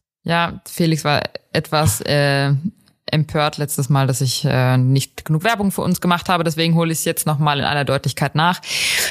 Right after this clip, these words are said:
Und zwar, wir bedanken uns ganz herzlich zum einen fürs Zuhören heute, aber wir freuen uns natürlich auch, wenn ihr uns weiterhin folgt und abonniert.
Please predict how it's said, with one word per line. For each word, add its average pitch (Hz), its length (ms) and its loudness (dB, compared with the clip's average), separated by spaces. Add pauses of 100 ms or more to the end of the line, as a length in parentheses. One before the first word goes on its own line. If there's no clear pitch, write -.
(140)
Und 196 240 0
zwar, 131 340 0
wir 202 280 0
bedanken 180 380 -2
uns 175 140 0
ganz 175 160 2
herzlich 170 460 0
zum 170 100 0
einen 156 320 2
fürs 156 320 0
Zuhören 151 500 0
heute, 147 380 0
aber 147 180 0
wir 139 60 -4
freuen 156 240 0
uns 151 140 0
natürlich 147 400 0
auch, 135 280 0
wenn 147 160 2
ihr 143 120 2
uns 147 240 0
weiterhin 147 640 2
folgt 165 260 -2
und 151 100 -4
abonniert. 160 520 0